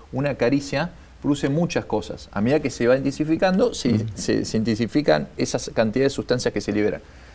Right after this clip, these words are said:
Speaker 1: Pero, eh, mirá, se liberan, por ejemplo, hasta endorfinas. Las endorfinas no solamente te hacen sentir placer, hasta te anestesian en el sentido que sentís menos dolor. La
Speaker 2: Mm.
Speaker 1: persona, inclusive que está enamorada, libera mucha endorfina,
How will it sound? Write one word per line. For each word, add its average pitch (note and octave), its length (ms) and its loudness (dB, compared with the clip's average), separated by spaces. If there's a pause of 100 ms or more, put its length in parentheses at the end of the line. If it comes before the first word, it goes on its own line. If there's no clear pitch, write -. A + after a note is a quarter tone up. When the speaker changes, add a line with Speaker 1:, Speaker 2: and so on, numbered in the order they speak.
(320)
Speaker 1:
Pero, B2 640 6
eh, A#2 600 4
mirá, A2+ 340 2
se - 160 -4
liberan, C3 240 2
por A2 100 -2
ejemplo, G#2+ 280 -2
hasta A2+ 200 -4
endorfinas. A2+ 800 -2 (680)
Las A2+ 200 0
endorfinas C3+ 720 0
no E3 120 -2
solamente F3+ 380 0
te - 80 0
hacen C3 180 -4
sentir A#2+ 360 -4
placer, G#2+ 500 0 (320)
hasta - 240 0
te A#2+ 100 0
anestesian E3+ 800 -2
en A#2+ 80 -4
el G#2+ 80 -2
sentido A2 260 0
que C3+ 60 2
sentís A#2+ 220 -2
menos C#3+ 260 -4
dolor. A2 320 2 (1400)
La A2+ 140 2
Speaker 2:
Mm. E2 60 0
Speaker 1:
persona, F3+ 520 0
inclusive D#3 500 0
que C3 60 -4
está C3 140 -2
enamorada, C3+ 340 0
libera B2 280 2
mucha D3 280 -2
endorfina, A2 480 0